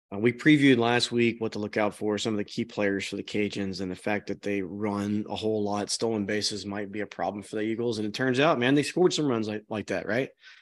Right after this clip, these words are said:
With, uh, with, with putting pressure on us, and pretty much everything, ev-, it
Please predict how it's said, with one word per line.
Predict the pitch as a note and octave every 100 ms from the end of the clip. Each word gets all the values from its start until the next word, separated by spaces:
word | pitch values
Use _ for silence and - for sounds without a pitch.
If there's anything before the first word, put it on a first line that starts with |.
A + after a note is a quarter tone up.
| _ _
With, | G#2+ -
uh, | G#2 G2
with, | G#2 G2+ -
with | A2
putting | - B2+ G#2+
pressure | - A#2 -
on | G#2 G2+
us, | F#2+ F#2+
and | F#2 F#2 _ _ _ _ _ _ _ _ _ _ _ _ _ _
pretty | C#3
much | F#3+ D3
everything, | E3 E3+ D3+ - C#3+ -
ev-, | D#3+ -
it | -